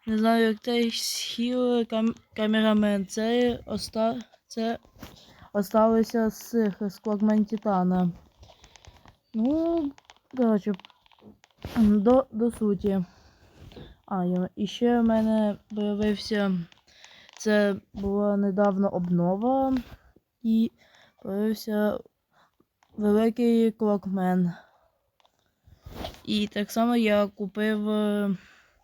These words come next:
цього Shadow T V Мена. Ви ще скажете, як його можна взяти? В магазині одне з двох. Либо його м-,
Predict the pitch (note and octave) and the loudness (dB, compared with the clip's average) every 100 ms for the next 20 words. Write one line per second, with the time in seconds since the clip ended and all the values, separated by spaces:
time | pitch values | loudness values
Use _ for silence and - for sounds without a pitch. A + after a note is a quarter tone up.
0 | - - - - - A3+ G3+ G3 F#3+ F#3+ | -20 -20 -20 -10 0 2 2 2 2 2
1 | F3+ - G#3+ G#3+ A3 G#3+ - G#3+ G#3 G#3 | 0 0 0 2 0 0 -2 -2 0 2
2 | G3+ F#3 F#3 F#3 F3+ F3+ - - - G#3 | 2 2 0 0 -2 -6 -12 -14 -6 -2
3 | A3 A#3+ A3 A#3 A3 G#3+ F#3+ F#3+ F#3 A#3 | 0 0 -2 0 2 2 -2 -2 0 0
4 | A#3 A#3+ A3 A3+ G#3 F#3+ F#3 F3 - _ | 2 0 2 2 0 0 -2 -4 -8 _
5 | _ - - _ - G3 G#3+ A3+ A3+ A3+ | _ -20 -20 _ -8 -2 2 2 2 2
6 | G#3 A3 G#3+ G#3 G3+ G3 G3 G3+ - - | 2 2 2 0 0 0 -2 -4 -10 -18
7 | - - - - - - A3 - G3+ G3+ | -20 -20 -20 -20 -20 -16 -14 -8 -4 0
8 | G#3+ G3 G3+ F3 G3 G3+ G#3 A3+ A3 - | 0 0 -2 -2 -2 -2 0 0 -2 -8
9 | - - - G#3 G#3+ G#3+ G#3 | -20 -20 -10 -2 0 0 -2